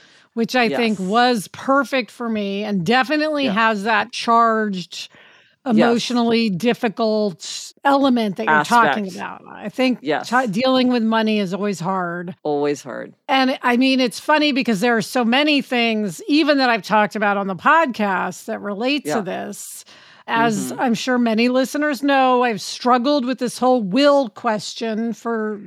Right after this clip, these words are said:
Speaker 1: years now.
Speaker 2: Okay, but side note, can I just say,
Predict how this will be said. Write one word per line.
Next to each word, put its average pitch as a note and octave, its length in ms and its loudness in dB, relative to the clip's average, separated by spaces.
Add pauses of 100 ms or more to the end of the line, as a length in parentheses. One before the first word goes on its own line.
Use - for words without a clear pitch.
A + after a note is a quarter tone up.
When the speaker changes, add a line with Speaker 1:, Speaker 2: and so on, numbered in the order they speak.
Speaker 1:
years C4+ 640 2
now. F3+ 600 -4 (320)
Speaker 2:
Okay, A3 260 4
but A3 160 0
side A3+ 400 2
note, F#3+ 180 -2
can F#3+ 120 -6
I E3+ 140 0
just C4 300 -10
say, E3 440 -2